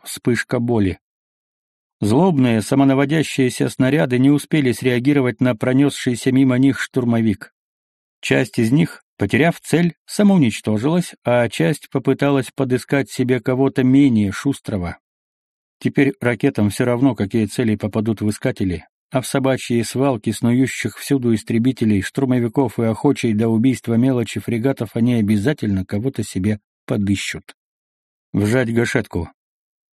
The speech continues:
Корпус дрогнул, ударив болтанкой по всем суставам и костям дикой вибрацией. Два роторных орудия выпустили сотни разогнанных до почти световой скорости стальных стрелок,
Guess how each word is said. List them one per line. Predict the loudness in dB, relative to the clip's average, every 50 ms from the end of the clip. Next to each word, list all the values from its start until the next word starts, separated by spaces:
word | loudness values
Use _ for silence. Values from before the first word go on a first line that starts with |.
| _ _ _
Корпус | -2 -2 -2 -2 -4 -6 -6 -6
дрогнул, | -6 -2 0 0 0 2 0 0 0 -2 -4 _ _ _ _ _ _
ударив | -4 0 2 2 2 2 0 0 0
болтанкой | -2 -2 -2 -2 -2 0 0 0 0 -2 -2 -2
по | -2 -4
всем | -6 -2 -2 -2 -2 -2
суставам | -4 -6 -6 -4 -2 -2 0 -2 -2 -4 -4
и | -6 -4
костям | -2 -4 -4 -4 -4 -2 0 0 2
дикой | 0 -2 -2 0 0 2
вибрацией. | 2 2 0 0 -2 -2 -4 -4 -6 -4 -4 -4 -6 -8 -10 _ _ _ _ _ _ _ _ _ _ _ _ _ _ _ _ _ _ _ _ _ _ _
Два | -2 0 2 4 4 4
роторных | 4 2 2 0 0 0 0 0 0 0
орудия | 0 2 2 2 2 2 2 2
выпустили | 2 2 2 0 -2 -2 -2 -2 -2 0 -2
сотни | 0 0 -2 -2 0 0 0
разогнанных | 0 0 2 2 0 2 2 2 2 2 0 0 0
до | -2 -2 -2
почти | -2 -4 -6 -4 -4 -4 -4
световой | -2 -4 -4 -2 -2 0 0 0 -2
скорости | -2 -2 -2 0 0 0 -2 -4 -4 -6
стальных | -6 -4 -4 -2 0 0 0 0 -2 -4
стрелок, | -6 -12 -16 _ _ -4 -2 0 0 0 -2 -4 -6 -8